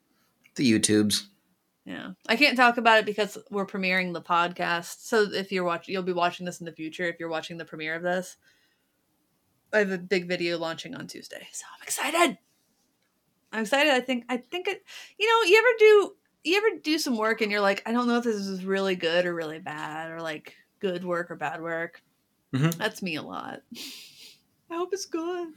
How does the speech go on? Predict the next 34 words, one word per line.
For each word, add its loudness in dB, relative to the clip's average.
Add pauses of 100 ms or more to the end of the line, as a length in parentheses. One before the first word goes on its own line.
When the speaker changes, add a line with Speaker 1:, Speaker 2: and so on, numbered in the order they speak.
(880)
Speaker 2:
So, 0
you -6
know, 6
I'm, 4
I'm, 2
I'm -2
proud 6
of 2
it. 6
I'm 0
excited 2
about 4
it. -2 (380)
I -8 (1040)
tried 4
to 4
do -2
more 0
than -4
I -4
usually -4
do. -4
So -8
hopefully -4
it, -6 (140)
hopefully -8
it, -8 (220)
hopefully -8
it 0
was -8
worth -6
it. -8 (440)
You -4
know, -4